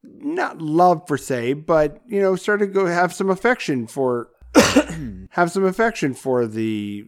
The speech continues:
the owner of the tavern, 'cause he'd always treated him right. And, like, there was always food close by, so he wasn't hungry.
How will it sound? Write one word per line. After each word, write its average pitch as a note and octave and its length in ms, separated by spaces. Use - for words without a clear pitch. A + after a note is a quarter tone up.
the A#2+ 400
owner A2+ 300
of G#2+ 80
the G#2+ 60
tavern, A2 520
'cause F3+ 200
he'd D3 140
always B2+ 220
treated G#2+ 380
him G2+ 180
right. A2+ 300
And, C#3+ 180
like, B2+ 300
there B2+ 200
was B2 140
always C3 240
food C3 300
close C3 260
by, B2 240
so C3 160
he A2+ 40
wasn't A#2+ 360
hungry. C#3 540